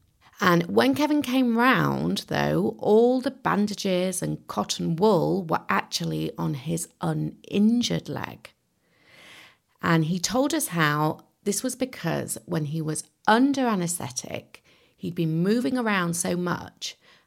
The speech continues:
that all the metal work of, and the screws and the metal, uh, the external fixator that was needed to fix his broken leg had been cutting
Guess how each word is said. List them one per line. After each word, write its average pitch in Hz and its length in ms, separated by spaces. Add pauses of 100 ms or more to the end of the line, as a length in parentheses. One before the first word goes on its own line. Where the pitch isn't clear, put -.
(120)
that - 80
all 170 180
the 151 80
metal 175 520
work 165 540
of, 147 240 (140)
and 156 220
the 143 80 (200)
screws 165 800
and 156 120
the 143 60
metal, 160 560 (680)
uh, 180 60
the 170 120
external 214 640
fixator 165 880 (160)
that 170 100
was 175 180
needed 160 560 (280)
to 170 140
fix - 480
his - 120
broken - 480
leg - 340 (340)
had 170 200
been 170 240
cutting 160 720